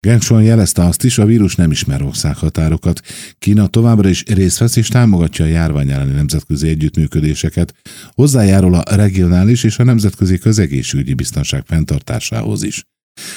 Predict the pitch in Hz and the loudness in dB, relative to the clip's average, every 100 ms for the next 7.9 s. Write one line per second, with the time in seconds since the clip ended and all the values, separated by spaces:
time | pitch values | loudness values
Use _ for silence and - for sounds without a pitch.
0 | - 87 95 156 117 123 98 64 - 107 | -10 -4 0 2 4 4 4 0 0 2
1 | 92 80 117 104 76 - 101 92 87 85 | 4 2 2 2 0 0 2 2 2 2
2 | 101 101 92 85 76 92 98 82 78 104 | 2 2 0 0 0 0 0 2 2 2
3 | 101 71 73 - 85 - - - - - | 2 0 -2 -2 -2 -4 -10 -18 -16 -18
4 | - 117 113 101 117 98 78 - 76 - | -4 0 2 2 2 2 0 0 -2 0
5 | 76 78 82 78 78 85 82 82 82 82 | 0 2 2 2 2 2 2 2 2 0
6 | 73 80 80 - 92 87 82 80 76 78 | 0 -2 -2 -2 0 2 2 2 0 0
7 | 85 80 82 87 - 90 90 90 | -2 0 0 0 2 2 4 2